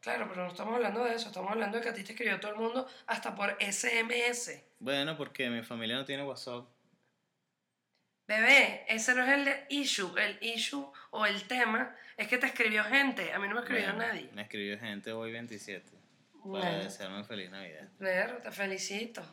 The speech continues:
Speaker 2: Entonces no entiendo,
Speaker 1: Eres
Speaker 2: eh,
Speaker 1: muy popular.
Speaker 2: No, bueno.
Speaker 1: O sea, imagínate, se tomaron el tiempo para mandar un S M S.
Speaker 2: No, se les olvidó hacerlo el veinticinco y lo hicieron hoy, que es peor.
Speaker 1: Se tomaron el tiempo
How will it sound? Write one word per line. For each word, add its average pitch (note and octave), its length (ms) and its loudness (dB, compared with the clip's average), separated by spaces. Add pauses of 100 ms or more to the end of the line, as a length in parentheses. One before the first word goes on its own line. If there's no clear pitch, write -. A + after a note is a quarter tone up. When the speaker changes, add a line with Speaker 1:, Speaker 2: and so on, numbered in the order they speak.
Speaker 2:
Entonces G#2+ 400 -10
no A#2+ 220 -4
entiendo, A#2 640 -4 (160)
Speaker 1:
Eres G3 180 0
Speaker 2:
eh, G#3+ 40 -4
Speaker 1:
muy A3+ 120 0
popular. A#3+ 640 -2 (520)
Speaker 2:
No, A#2+ 260 -8
bueno. A#2 160 -8
Speaker 1:
O - 20 -4
sea, B3 160 10
imagínate, A3+ 480 4
se A3 140 0
tomaron A3 540 4 (100)
el A3 400 -2 (220)
tiempo B3 420 -4
para A#3 220 -2
mandar F#3+ 420 -2
un F#3+ 100 -2
S F#3+ 240 -4
M F#2+ 380 -4
S. B2+ 100 -10
Speaker 2:
No, C#3 400 -2
se - 180 -2
les B2+ 140 -4
olvidó B2 360 0
hacerlo C3+ 320 -6
el C#3+ 60 -4
veinticinco C3+ 580 -10
y - 20 -8
lo G#2+ 60 -6
hicieron G#2+ 340 -8
hoy, G2+ 220 -10
que - 100 -14
es - 80 -20
peor. G2+ 380 -10 (880)
Speaker 1:
Se G3 220 -4
tomaron F#3+ 400 0
el A3+ 120 -2
tiempo G#3+ 460 -2